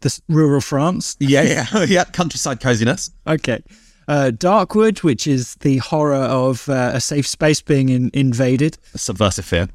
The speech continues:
Speaker 1: Um, Disco Elysium.
Speaker 2: Shame.
Speaker 1: What was it for this one? Shame, shame, that's it, of course. How could I forget? <laughs> And then, uh, and then lastly, The Last of Us Part two, which is all about the homeliness of rural
Speaker 2: The woodlands and small towns of America, yeah.
Speaker 1: Yeah.
Speaker 2: Yeah.
Speaker 1: Wonderful.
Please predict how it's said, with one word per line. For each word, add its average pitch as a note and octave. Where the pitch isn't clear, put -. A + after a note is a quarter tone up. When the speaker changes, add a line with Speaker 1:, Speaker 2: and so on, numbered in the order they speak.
Speaker 1:
Um, D3+
Disco G3
Elysium. D#3+
Speaker 2:
Shame. F2
Speaker 1:
What -
was C#3+
it A#2+
for C3+
this B2
one? A2
Shame, C3+
shame, C#3
that's G2
it, -
of -
course. -
How C3+
could -
I G#2
forget? -
<laughs> -
And D3
then, D3
uh, D3
and D3
then C#3
lastly, C#3
The A#2
Last C3+
of A2+
Us A2+
Part -
two, C3
which G#2+
is -
all A#2+
about A2
the A#2+
homeliness A#2
of G#2+
rural A2+
Speaker 2:
The A#2+
woodlands A2
and G#2
small A2
towns F2
of D#2+
America, E2
yeah. D#2
Speaker 1:
Yeah. -
Speaker 2:
Yeah. -
Speaker 1:
Wonderful. C#3+